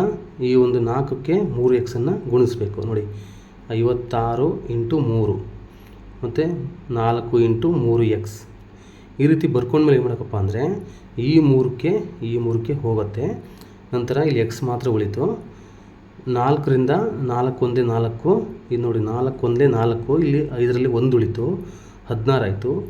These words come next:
ನಾಲ್ಕು ನಾಲ್ಕಲೆ ಹದಿನಾರು, ಅಂದರೆ ಹದಿನಾಲ್ಕು ಮಾತ್ರ ಉಳಿತು. ಅಂದರೆ ಎಕ್ಸ್ನ ಬೆಲೆ ಏನಿಲ್ಲಿ ಹದಿನಾಲ್ಕು ಆಯಿತು.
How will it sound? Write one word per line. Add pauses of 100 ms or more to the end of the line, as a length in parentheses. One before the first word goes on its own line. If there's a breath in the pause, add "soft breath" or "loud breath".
(320 loud breath)
ನಾಲ್ಕು
ನಾಲ್ಕಲೆ (260)
ಹದಿನಾರು,
ಅಂದರೆ (480 loud breath)
ಹದಿನಾಲ್ಕು (140)
ಮಾತ್ರ
ಉಳಿತು.
ಅಂದರೆ (100)
ಎಕ್ಸ್ನ
ಬೆಲೆ
ಏನಿಲ್ಲಿ (600 loud breath)
ಹದಿನಾಲ್ಕು
ಆಯಿತು.